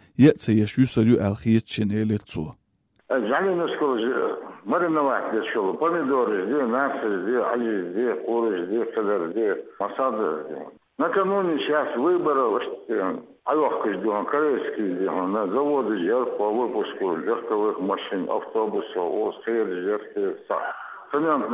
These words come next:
Speaker 2: زەوەد گەردا گرمانیش، حەیەش، خێر یەر. هیچ لاکی یەرکە چیخ. ئەز وچن دسیاتکی نۆ،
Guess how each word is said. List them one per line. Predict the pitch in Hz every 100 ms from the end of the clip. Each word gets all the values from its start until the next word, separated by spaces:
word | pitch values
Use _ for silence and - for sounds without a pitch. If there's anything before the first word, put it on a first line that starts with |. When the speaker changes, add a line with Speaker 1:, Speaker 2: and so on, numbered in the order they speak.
| 113 110
Speaker 2:
زەوەد | 139 131 123 127
گەردا | 127 113 113 98
گرمانیش، | 113 123 117 107 98 85 -
حەیەش، | 98 107 90 - -
خێر | 117 120 101 98
یەر. | 107 - - _ _ -
هیچ | 160 - - 139
لاکی | 117 - 127 135
یەرکە | 120 - -
چیخ. | 110 104 - - - -
ئەز | 143 139
وچن | 165 160 147 123 110 95 - -
دسیاتکی | 135 - 170 - - 117
نۆ، | 110